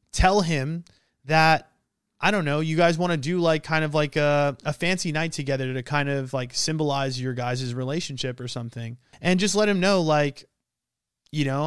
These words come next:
"I've always, like, wanted you to ask me to be your girlfriend." And you could just kinda keep it, like, light, you know what I mean? Just, like, f-, but make it fun. Like, it's almost like you're telling him directly that you would appreciate that.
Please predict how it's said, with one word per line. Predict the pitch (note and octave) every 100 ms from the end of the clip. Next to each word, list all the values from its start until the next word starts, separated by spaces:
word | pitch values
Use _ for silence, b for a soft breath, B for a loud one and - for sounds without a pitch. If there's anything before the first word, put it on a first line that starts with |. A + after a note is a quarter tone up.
| D3+
"I've | D3 D#3
always, | D#3 D3
like, | D3 C3
wanted | C#3 C#3+ C3+
you | C3+
to | A#2+
ask | C#3 C3 C#3
me |
to | C3
be | B2
your | B2+ B2
girlfriend." | E3+ F#3 A#2 G#2+ A2+ _ _ _ _ _ -
And | F#3+
you | A#3
could | B3+
just | B3+ B3
kinda | B3+ C4
keep | G3+ A#3 A3+
it, | G#3+
like, | G3+ F#3+
light, | D3 E3+ C#3+ -
you | - E3+
know |
what | G#3
I | F#3
mean? | F#3+ G#3
Just, | G3+ A#3
like, | G#3+
f-, | -
but | F3 D#3 F3+
make | G#3 A#3+
it | A3+
fun. | - E3+ F3+ A#2 - _ _ -
Like, | D3+ D3+
it's | E3 A#3+
almost | B3+ B3
like | G3+
you're | D#3+
telling | D#3+ F3+ F3+
him | E3
directly | C#3 D#3 E3+ D#3+ D3 - - C#3+
that | C#3 C#3 _ _
you | C3+ E3+
would | C#3
appreciate | - D#3 D3+ E3 F3
that. | G3+ A#3+